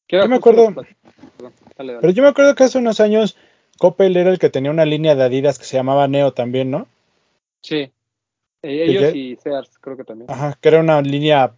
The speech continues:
Speaker 2: barata de Adidas, pero estaba,
Speaker 1: Ajá.
Speaker 2: est-, la, las cosas estaban chidas.
Speaker 1: Sí, las cosas estaban chidas. Sí, platicaba con León, porque le decía, "Güey, qué, qué chistoso". Bueno, o sea, esta dualidad, ¿no? De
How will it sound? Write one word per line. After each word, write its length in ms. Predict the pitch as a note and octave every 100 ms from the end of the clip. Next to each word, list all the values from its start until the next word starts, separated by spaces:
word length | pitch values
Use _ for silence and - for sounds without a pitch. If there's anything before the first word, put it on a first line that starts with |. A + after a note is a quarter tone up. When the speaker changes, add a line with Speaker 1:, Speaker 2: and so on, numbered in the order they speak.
| _
Speaker 2:
barata 520 | C#3 C3+ C#3+ D3+ D#3
de 80 | C#3+
Adidas, 320 | C3+ D3 D#3+
pero 240 | - B2
estaba, 300 | A#2 A#2+ C3+
Speaker 1:
Ajá. 240 | B2+ - -
Speaker 2:
est-, 180 | - C#3
la, 140 | B2
las 260 | A#2+ A#2+ A2+
cosas 160 | E3+
estaban 240 | - D3 C3+
chidas. 500 | - E3 C3+ - _ _ _
Speaker 1:
Sí, 140 | C#3+
las 120 | C#3+ C3
cosas 140 | C#3+
estaban 200 | C#3 B2+
chidas. 240 | - B2 - _ _ _ _ _ - - _ _ _ _ _ _ _ _ _
Sí, 120 | E3 F3
platicaba 420 | E3+ D#3 E3+ F#3+
con 160 | F#3+ C#3
León, 400 | B2+ E3+ C#4 A3
porque 220 | C#3 -
le 120 | A#2
decía, 260 | A2 G#2+ C3
"Güey, 220 | C3+ D3
qué, 300 | - E3 D#3+ - _ _ _ _ _ _ _ -
qué 80 |
chistoso". 400 | D#3 E3 F3 D3+
Bueno, 300 | E3+ E3 E3
o 40 | C3
sea, 220 | D3 B2+ -
esta 360 | C3+ - F3
dualidad, 460 | D3 B2 A#2+ B2+ D3
¿no? 140 | C#3+
De 300 | D3+ A#2+ A2+